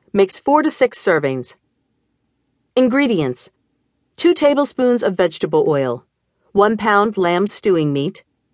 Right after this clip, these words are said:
two pounds potatoes, peeled and cut into chunks, one onion, roughly chopped, one cup of leek, finely sliced, one cup of carrot, roughly chopped, three cups of beef stock,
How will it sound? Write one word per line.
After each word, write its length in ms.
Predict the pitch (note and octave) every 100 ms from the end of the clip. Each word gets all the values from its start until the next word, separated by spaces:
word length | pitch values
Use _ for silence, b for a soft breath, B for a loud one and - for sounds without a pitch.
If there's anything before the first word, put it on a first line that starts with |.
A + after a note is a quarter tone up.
| _ _ _
two 220 | - B3 A3+
pounds 400 | A#3 G#3 A3 -
potatoes, 720 | B3 A#3 F3+ D3+ D3 G#3 - _
peeled 360 | - G#3+ G3+ A3
and 160 | G3
cut 160 | F#3 F#3
into 200 | F#3+ A3
chunks, 520 | G#3+ E3+ D3 D#3+ - _ _ _ _ _ _ _ _
one 320 | F3+ G#3+ C4+
onion, 480 | - F3 D#3 C3+ D3 -
roughly 420 | F3 E3+ - G3+
chopped, 480 | - D#3+ C3 _ - _ _ _ _ _
one 220 | F3+ F#3+
cup 180 | F#3 G3+
of 160 | A3+ A3
leek, 420 | A3 E3 - - _ _
finely 480 | _ - E3+ E3+ F#3
sliced, 580 | - - D3 - - - _ _ _ _ _ _ -
one 180 | F#3+
cup 180 | F#3+ G#3
of 140 | A3 -
carrot, 480 | B3+ A3+ C#3+ - _ _ _ _ -
roughly 380 | G3 F#3+ A3
chopped, 500 | G3+ - D3+ - - - _ _ _ _ _ _
three 240 | - A#3+ C4+
cups 340 | - A#3 -
of 200 | G#3 D#3+
beef 200 | G3+ F#3+
stock, 380 | - - B2+